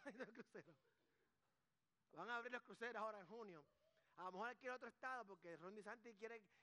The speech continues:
que no pruebe. Si no se dio de crucero, vaya a uno. ¿Sabe por qué? Van a estar baratos. <laughs> Ahora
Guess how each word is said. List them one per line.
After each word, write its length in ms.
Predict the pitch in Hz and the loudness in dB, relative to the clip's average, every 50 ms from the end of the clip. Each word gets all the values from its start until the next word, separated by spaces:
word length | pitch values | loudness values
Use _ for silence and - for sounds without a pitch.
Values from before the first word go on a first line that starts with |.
| _ - | _ -4
que 100 | 180 175 | -2 0
no 200 | 190 220 233 214 | 2 2 0 0
pruebe. 280 | - 220 226 233 233 - _ | -2 -2 -2 -2 -2 -4 _
Si 100 | - - | -2 0
no 120 | 208 220 208 | 0 0 0
se 120 | 240 240 | 0 0
dio 100 | 240 240 | 2 0
de 60 | 240 | 0
crucero, 420 | 240 254 220 214 240 240 220 190 - - - _ _ | 0 -2 -4 -2 0 0 0 -2 -4 -10 -20 _ _
vaya 180 | - 156 185 - 170 | -4 -2 -2 -2 0
a 120 | - 214 220 | 0 0 0
uno. 180 | 240 247 214 | 0 0 -2
¿Sabe 120 | 185 196 208 | -4 -4 -4
por 120 | 226 220 | -4 -6
qué? 160 | 202 202 147 - _ _ | -6 -10 -12 -12 _ _
Van 120 | - 147 | -8 -8
a 20 | 147 | -8
estar 180 | - - - | -8 -12 -12
baratos. 420 | 170 160 147 135 123 123 - - 110 - - - - _ _ _ _ _ _ - _ _ _ _ _ _ - - | -8 -8 -8 -6 -8 -12 -14 -14 -18 -18 -20 -20 -20 _ _ _ _ _ _ -20 _ _ _ _ _ _ -20 -14
<laughs> 160 | - - - 233 | -8 -6 2 4
Ahora 340 | 285 269 311 294 269 220 | 4 4 6 4 2 0